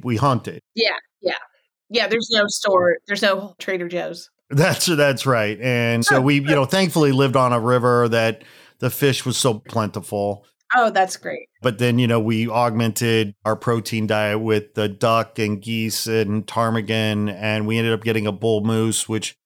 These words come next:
Speaker 1: gave us meat for our winter.
Speaker 2: Yeah.
Speaker 1: But for some reason, the stupid poem, I can't find it. So anyway, so I'll send
Speaker 2: Yeah,
Speaker 1: it to you.
Speaker 2: Google scrubbed it. It's like, This is too powerful. We must scrub it
Speaker 1: It's
Speaker 2: from
Speaker 1: too
Speaker 2: the,
Speaker 1: powerful,
Speaker 2: from the
Speaker 1: man.
Speaker 2: World Wide Web.
Speaker 1: Ooh,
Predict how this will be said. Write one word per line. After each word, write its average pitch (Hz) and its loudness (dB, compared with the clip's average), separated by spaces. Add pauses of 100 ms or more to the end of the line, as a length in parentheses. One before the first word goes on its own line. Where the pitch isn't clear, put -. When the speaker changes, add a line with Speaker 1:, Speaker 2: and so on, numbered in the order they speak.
(140)
Speaker 1:
gave 113 -2
us 107 -2 (220)
meat 113 -2
for 113 -4
our 107 2
winter. 104 -2 (220)
Speaker 2:
Yeah. 208 0 (560)
Speaker 1:
But 117 -2
for - -2
some 240 2
reason, 226 2
the 139 2
stupid 196 0
poem, 214 2
I 156 2
can't 170 0
find 214 2
it. 123 0
So 156 4
anyway, 156 4
so 160 0
I'll 180 2
send 294 2
Speaker 2:
Yeah, 262 2
Speaker 1:
it 220 -2
to 311 2
you. 349 4
Speaker 2:
Google 359 0
scrubbed 262 2
it. 185 0
It's 226 4
like, - 0
This 202 0
is - -2
too 370 4
powerful. 262 4
We 196 -2
must 208 2
scrub 247 2
it 247 6
Speaker 1:
It's 208 6
Speaker 2:
from 226 0
Speaker 1:
too 247 2
Speaker 2:
the, 214 0
Speaker 1:
powerful, 185 4
Speaker 2:
from - -
the - 4
Speaker 1:
man. 101 -6
Speaker 2:
World 240 4
Wide 208 2
Web. 180 0
Speaker 1:
Ooh, 190 -4